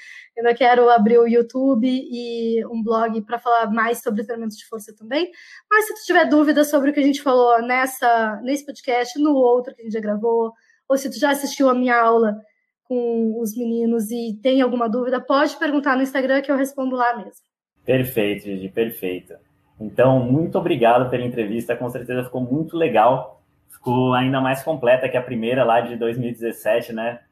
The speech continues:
Speaker 2: Falamos por muito mais tempo. Ficou muito legal ter você de novo com a gente. E em breve a gente marca uma nova entrevista lá pro nosso treinamento de hipertrofia.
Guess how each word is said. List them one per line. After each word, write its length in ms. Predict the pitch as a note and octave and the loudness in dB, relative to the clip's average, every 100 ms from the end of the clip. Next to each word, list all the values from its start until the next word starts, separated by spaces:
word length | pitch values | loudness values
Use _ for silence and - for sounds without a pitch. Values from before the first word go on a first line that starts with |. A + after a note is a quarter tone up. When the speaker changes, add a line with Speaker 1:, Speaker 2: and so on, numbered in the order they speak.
| _ | _
Speaker 2:
Falamos 220 | G#2+ A2+ | -12 -10
por 120 | A#2+ | -10
muito 220 | A#2 B2 B2 | -10 -10 -6
mais 200 | B2 B2+ | -6 -4
tempo. 400 | G#2+ B2+ C3 C3+ _ _ _ | -6 -6 -8 -18 _ _ _
Ficou 160 | A#2 | -8
muito 180 | B2 B2 | -6 -4
legal 460 | C3+ A2+ A#2 A2+ F#2+ | -2 2 2 0 -6
ter 100 | A#2 | -10
você 300 | G#2+ A2+ A#2 | -6 -6 -6
de 80 | G#2 | -6
novo 220 | A2 G#2+ | -6 -4
com 80 | G#2 | -2
a 80 | A2+ | -2
gente. 460 | G#2+ G#2+ C3+ D#3 - - | -2 -4 -4 -8 -18 -8
E 80 | D#3 | -6
em 120 | F3 | 0
breve 340 | A#2+ B2 B2+ | 4 4 4
a 20 | |
gente 280 | B2+ C3 C3 | 2 0 -2
marca 460 | A#2+ A#2 A#2+ B2 A2+ | -2 -2 0 0 0
uma 200 | B2+ A#2+ | -2 -2
nova 240 | A#2 A#2+ | 0 -2
entrevista 540 | B2 C3 A2+ G#2+ - G#2+ | -4 -8 -8 -10 -8 -2
lá 120 | G#2 | -2
pro 160 | - A2 | -2 -4
nosso 400 | G#2+ - - _ | -6 -6 -16 _
treinamento 600 | A2+ G#2+ A2 A2 G2+ G2 | -6 -4 -4 -6 -8 -12
de 100 | G2+ | -20
hipertrofia. 680 | G2+ G#2+ - A#2+ - E2+ | -12 -12 -8 -10 -10 -16